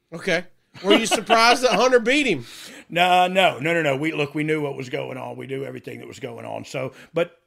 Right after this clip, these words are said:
Speaker 2: but that was, uh, it's one of those things where sometimes you're in a meeting where stuff is decided and sometimes you aren't. And sometimes you go and you go, "Here's what we're doing today." And even if you're the lead writer of a show,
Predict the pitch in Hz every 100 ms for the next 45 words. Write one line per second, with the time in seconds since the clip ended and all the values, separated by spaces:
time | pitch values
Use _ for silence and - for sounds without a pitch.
0 | _ 175 156 151 165 147 165 160 165 165
1 | 147 135 165 170 170 156 - 175 175 151
2 | 165 - - - 170 180 180 170 170 170
3 | 170 160 160 180 175 165 151 190 139 160
4 | 151 135 156 175 170 - 160 156 165 147
5 | 156 151 160 - - - - - 135 135
6 | 127 - 151 151 156 156 143 156 147 151
7 | 160 156 135 131 131 127 135 127 135 127
8 | 123 127 117 104 92 95 _ _ _ -
9 | 131 143 165 180 165 170 165 156 151 147
10 | 151 143 135 - 151 139